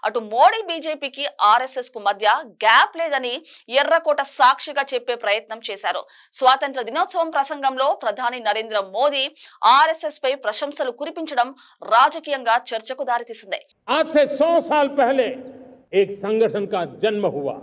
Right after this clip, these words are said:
Speaker 2: राष्ट्रीय स्वयंसेवक संघ। सौ साल की राष्ट्र की सेवा एक बहुत ही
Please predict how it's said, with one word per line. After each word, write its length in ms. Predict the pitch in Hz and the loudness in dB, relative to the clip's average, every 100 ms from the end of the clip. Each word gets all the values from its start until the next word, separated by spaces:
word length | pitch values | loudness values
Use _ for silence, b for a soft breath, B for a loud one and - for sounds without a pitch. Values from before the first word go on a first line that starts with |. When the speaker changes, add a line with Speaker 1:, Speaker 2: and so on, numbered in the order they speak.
| - - _ _ | -16 -20 _ _
Speaker 2:
राष्ट्रीय 800 | 127 190 202 185 190 208 196 185 | -4 0 0 -2 -4 0 2 2
स्वयंसेवक 720 | - 190 185 175 - 170 165 | 0 -4 -4 -4 -4 -4 -4
संघ। 300 | 165 170 165 - - - _ _ _ _ _ - _ - _ _ _ _ _ _ _ _ - _ _ - - - - - - - - | -8 -10 -10 -12 -18 -20 _ _ _ _ _ -20 _ -20 _ _ _ _ _ _ _ _ -20 _ _ -20 -20 -20 -20 -20 -20 -20 -20
सौ 480 | - 247 339 359 339 | -2 4 6 6 4
साल 540 | 269 - 269 320 339 339 | 0 -2 2 4 2 2
की 300 | 349 320 247 - - - - - - - _ - - - - - _ _ - _ _ _ _ _ _ - | 2 0 0 -6 -14 -20 -20 -20 -20 -20 _ -20 -20 -20 -20 -20 _ _ -20 _ _ _ _ _ _ -10
राष्ट्र 760 | 147 214 269 294 285 277 269 | -2 2 2 2 0 0 0
की 400 | 247 247 240 226 220 | 0 2 4 4 0
सेवा 460 | - 202 220 247 262 220 - - - - - - _ _ _ _ _ _ _ _ | -2 4 4 4 2 0 -4 -14 -18 -20 -20 -20 _ _ _ _ _ _ _ _
एक 300 | 170 185 135 | -4 -4 -4
बहुत 440 | 220 208 277 285 277 | -2 2 2 2 2
ही 140 | 254 | -2